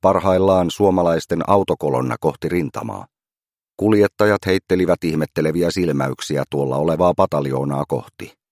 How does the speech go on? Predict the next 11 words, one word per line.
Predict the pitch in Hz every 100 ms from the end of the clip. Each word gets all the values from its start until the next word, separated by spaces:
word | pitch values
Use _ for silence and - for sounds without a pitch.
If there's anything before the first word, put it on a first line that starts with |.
| _ _ _ -
Joku | 78 85 78
kuljettajan | 90 95 90 - 85 85 82
vieressä | 101 92 - 82
istuva | 80 87 80
sotilasvirkamies | 80 95 87 78 78 71 - 78 76 -
hihkaisi: | 90 - - 64 65 - _ _ _ _ _ _ _
"Uimaanko | 131 165 135 104 92 92
sitä | 101 98 92
kesken | 98 - 85
sotimisen | 98 95 80 71 76
lähdettiin?" | 78 73 57 - - 50